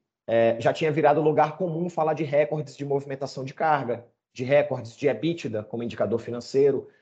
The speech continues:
de obras inauguradas, né? É, o-, outros presidentes de portos ainda estavam no seu primeiro ciclo de gestão e o presidente Ted, como um dos poucos que permaneceu,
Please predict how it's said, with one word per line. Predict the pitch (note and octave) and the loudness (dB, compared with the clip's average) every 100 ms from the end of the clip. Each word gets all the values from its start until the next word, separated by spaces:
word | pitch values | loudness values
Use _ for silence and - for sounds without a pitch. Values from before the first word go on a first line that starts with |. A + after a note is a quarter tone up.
| - | -10
de | A2+ | 2
obras | C#3 C#3+ D3 C#3+ | 8 8 6 0
inauguradas, | D3+ D3+ D#3+ D3 A2+ G2 - _ _ | -2 -2 0 2 2 -2 -10 _ _
né? | - A2 - _ _ _ _ _ - | -16 -16 -18 _ _ _ _ _ -10
É, | G2+ G2+ G#2 G#2 G#2 G#2 - | -4 -2 0 0 -2 -4 0
o-, | C3 D#3+ - | 2 2 2
outros | E3+ E3+ - | 2 2 -4
presidentes | E3+ D#3 C3+ D3 D3 | -4 -2 0 0 0
de | C#3+ | -8
portos | - C3 C3 - - | 0 2 2 -2 -8
ainda | D3 | -4
estavam | - C#3 C#3 | 2 2 2
no | C#3 | -4
seu | C#3+ | -6
primeiro | C3 C3 | -4 -6
ciclo | C3 C#3 C#3 | -4 -6 -6
de | B2 | -4
gestão | B2 A#2 - F#3 G#3+ | -6 -6 -6 -4 -2
e | C3+ | -2
o | |
presidente | B2+ C#3 B2+ D3 - | -2 -2 -2 -4 0
Ted, | D3 C#3 | 0 0
como | - D3 | -2 -2
um | D3 | 0
dos | E3+ | 0
poucos | - F3 A3 - | 4 4 4 2
que | - | -8
permaneceu, | - D3 C3 A#2+ - C3 F3 - | -4 -4 -4 -8 -4 -2 -2 -6